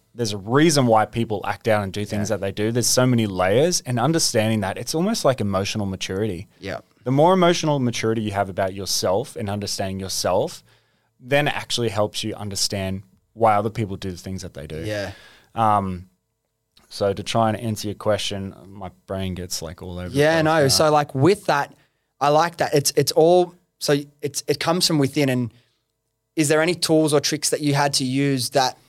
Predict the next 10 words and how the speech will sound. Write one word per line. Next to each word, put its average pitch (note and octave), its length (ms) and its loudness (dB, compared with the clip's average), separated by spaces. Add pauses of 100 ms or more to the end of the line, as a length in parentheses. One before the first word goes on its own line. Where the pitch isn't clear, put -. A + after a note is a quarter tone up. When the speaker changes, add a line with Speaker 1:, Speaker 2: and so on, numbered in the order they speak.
Speaker 2:
helped C3+ 340 0
you D3+ 120 6
overcome D3+ 400 2
these D3+ 280 4
things D3+ 260 2
internally C#3 460 2
to C3+ 260 2 (100)
say, C3+ 220 0
"No, C3+ 320 2
I, C#3+ 320 2